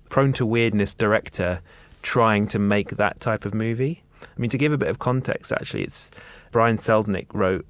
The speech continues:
um, Hugo Cabaret, which is the film that Martin Scorsese made Hugo on. We, um, and I'm, I actually love Hugo, and I think it's probably superior to this film in, in that it's got a slightly simpler structure. It's this kind of very strange hipster kids movie that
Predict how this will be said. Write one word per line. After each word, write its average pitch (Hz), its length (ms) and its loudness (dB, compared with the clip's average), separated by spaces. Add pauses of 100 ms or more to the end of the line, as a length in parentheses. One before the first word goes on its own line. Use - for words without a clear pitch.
um, 95 340 0
Hugo 107 280 0
Cabaret, 101 420 0
which 95 220 -4
is 95 80 -6
the 95 80 -6
film 98 220 -2
that 80 120 -2
Martin 95 220 -2
Scorsese 95 500 -2
made 92 140 -2
Hugo 117 380 -2
on. - 240 -6
We, 107 140 0
um, 104 340 2 (280)
and 123 120 4
I'm, 131 140 2
I 127 120 6
actually 117 240 2
love 117 180 2
Hugo, 92 420 0
and 92 180 -2 (100)
I 107 140 0
think 98 360 -4
it's 98 180 -6
probably 101 280 -2
superior 98 480 -2
to - 100 -8
this - 180 -6
film 90 280 -4
in, 90 140 -6
in 92 320 -4
that 85 120 -4
it's - 220 -8 (160)
got 71 160 -2
a 113 40 -4
slightly 110 480 0
simpler 101 380 -4
structure. - 540 -6 (540)
It's - 420 -6
this - 260 -4
kind 143 320 0
of 131 360 -2 (680)
very 123 380 2
strange 131 520 0
hipster - 360 -4
kids 127 280 -2
movie 98 640 0
that 104 280 0